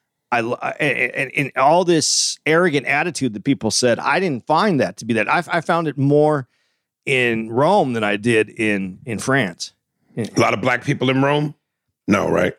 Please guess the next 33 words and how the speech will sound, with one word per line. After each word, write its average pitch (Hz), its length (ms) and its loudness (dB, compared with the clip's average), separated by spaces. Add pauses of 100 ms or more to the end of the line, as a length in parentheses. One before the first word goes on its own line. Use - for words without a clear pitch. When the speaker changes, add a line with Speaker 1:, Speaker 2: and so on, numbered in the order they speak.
(140)
Speaker 1:
In, 170 340 2
in, 156 180 0
in 131 220 -2
cer-, 170 200 0
different 170 320 0
areas, 180 520 0 (380)
more 139 340 2
so. 139 340 2
Speaker 2:
Right. 92 180 0 (180)
Speaker 1:
The, 113 300 -4
uh, 113 380 2 (340)
Speaker 2:
No, 135 220 2
and 139 140 0
with 151 120 0
no 156 120 2
niggas 156 360 2
roaming 165 300 4
in 156 140 2
Rome? 196 360 2
Speaker 1:
There 190 160 6
was, 233 280 2
there 185 140 2
was 262 200 2
some, 214 280 2
there 196 140 2
were 214 60 2
some 220 160 2
black 196 220 2
folks 208 260 0
in 170 100 -2
Rome, 208 280 4
especially, 185 480 2
uh, 156 180 2